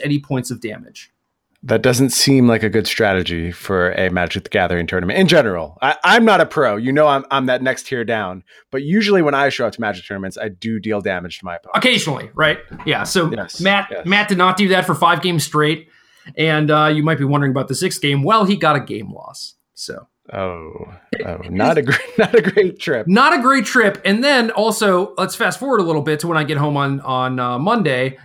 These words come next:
Speaker 1: and Matt sends me a text. It's an image of his car and just having, like, a, a big smashed in rear end.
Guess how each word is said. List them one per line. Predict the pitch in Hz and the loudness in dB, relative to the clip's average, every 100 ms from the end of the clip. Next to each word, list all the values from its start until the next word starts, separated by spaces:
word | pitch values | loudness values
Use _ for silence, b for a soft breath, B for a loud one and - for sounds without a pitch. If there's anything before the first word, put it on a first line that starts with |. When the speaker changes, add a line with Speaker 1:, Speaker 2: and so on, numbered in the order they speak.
| B | B
Speaker 1:
and | 147 147 143 143 | 0 2 2 -2
Matt | 147 156 147 - | 0 2 0 -2
sends | - 170 147 131 | -4 0 0 0
me | 151 131 | 0 0
a | 143 | -2
text. | 156 135 - - - | 0 -2 -2 -8 -8
It's | 147 | -6
an | - | -2
image | 254 240 151 151 - - | 2 2 2 -2 -6 -4
of | 143 | -2
his | 151 143 | 0 -2
car | - 220 139 143 - B B - | 2 4 6 2 0 B B -4
and | 143 147 135 | 0 2 0
just | 156 - | -2 0
having, | 143 147 143 | 0 2 2
like, | 147 143 | 2 2
a, | 151 156 - - | -2 -2 -4 -6
a | 135 117 _ _ _ | -6 -6 _ _ _
big | 131 143 135 | -6 -4 -4
smashed | - - 135 143 143 156 | -4 -2 0 0 0 0
in | 147 | 2
rear | 151 156 165 | 2 2 2
end. | 208 131 123 | 2 0 -4